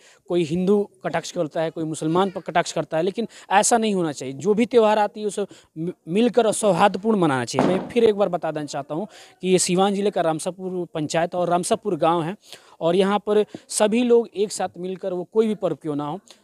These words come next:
दीपावली में आज देख सकते हैं कि यहाँ पर घरों पर दीप, दीप जलाए गए हैं और मुझे काफ़ी अच्छा लगा, तो मैंने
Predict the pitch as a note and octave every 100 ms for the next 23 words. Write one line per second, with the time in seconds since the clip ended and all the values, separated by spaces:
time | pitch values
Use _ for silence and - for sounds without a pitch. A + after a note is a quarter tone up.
0 | _ C#3 D3+ D#3+ E3 G3 G3+ - _ _
1 | - D3+ E3+ F3+ D#3 D3+ E3 - E3+ F3+
2 | F3 F3 E3+ E3 D#3 E3 C#3+ D#3 F3+ F3+
3 | C#3+ E3 D#3+ D3 D3+ F#3+ F3 D#3 C#3+ C#3+
4 | C#3 F3+ - - - F3 G3 G#3 G#3+ G#3
5 | C4 F#3 - G#3 G3+ G3+ G3 F3+ D#3+ F3